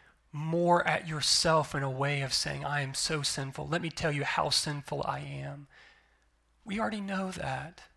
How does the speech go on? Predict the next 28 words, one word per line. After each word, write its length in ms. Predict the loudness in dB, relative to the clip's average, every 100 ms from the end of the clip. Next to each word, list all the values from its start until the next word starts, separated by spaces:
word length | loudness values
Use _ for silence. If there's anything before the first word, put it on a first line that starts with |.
| _
We 100 | -8
are 120 | -8
all 400 | -4 -2 0 0
fallen 380 | -4 -8 -8 -8
short. 460 | -6 -6 -6 -8 -10 -16 -20 -12
But 140 | -8
true 400 | -6 -2 -2 -2
humility 720 | -2 -6 -2 0 0 -4 -8 -14 -20 _ _ _ _ _ _ _ _ _
is 140 | -2
for 160 | 0 2
every 300 | 4 4 4
look 300 | 4 2 2
you 80 | -4
take 280 | -2 -4 0
at 140 | -2
yourself, 640 | -2 -2 2 4 4 4
you 60 | -2
take 340 | -6 -8 -8 -12
ten 380 | -8 -2 -2
at 240 | 0 -6 -6
Christ 540 | 2 4 4 2 -6
and 220 | -8 -10
say 520 | -4 -2 2 2 0 -4 -12 -16 -8
that 140 | -6 -6
he 340 | -2 2 6
is 140 | 6
transforming 960 | 6 2 0 -2 -4 -4 -6 -8 -10 -10
me. 240 | -12 -14